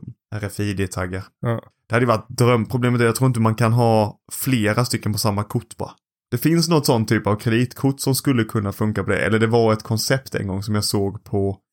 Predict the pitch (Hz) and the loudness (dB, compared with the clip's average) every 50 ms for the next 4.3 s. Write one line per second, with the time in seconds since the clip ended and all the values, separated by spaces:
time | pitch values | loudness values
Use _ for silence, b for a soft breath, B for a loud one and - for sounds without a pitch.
0 | _ _ _ - 123 123 117 127 127 123 123 120 113 - - 127 117 - 127 123 | _ _ _ 0 0 0 2 2 2 2 2 2 0 0 0 -2 0 2 2 2
1 | 120 123 120 120 - 117 113 104 - _ _ - 104 120 127 131 135 143 147 - | 2 2 2 0 0 -2 -4 -6 -8 _ _ -6 -2 0 2 2 2 2 0 -2
2 | _ _ 113 123 127 - - - 143 139 131 123 120 110 120 117 120 131 131 123 | _ _ 0 0 0 0 0 2 2 4 4 4 4 2 2 2 2 2 2 2
3 | 117 117 123 123 123 123 123 - - 135 139 135 - _ - 123 117 - - 131 | 2 2 2 2 2 2 2 0 0 0 0 -2 -2 _ -2 -2 -2 -2 0 0
4 | 123 120 117 117 113 | 2 4 2 2 0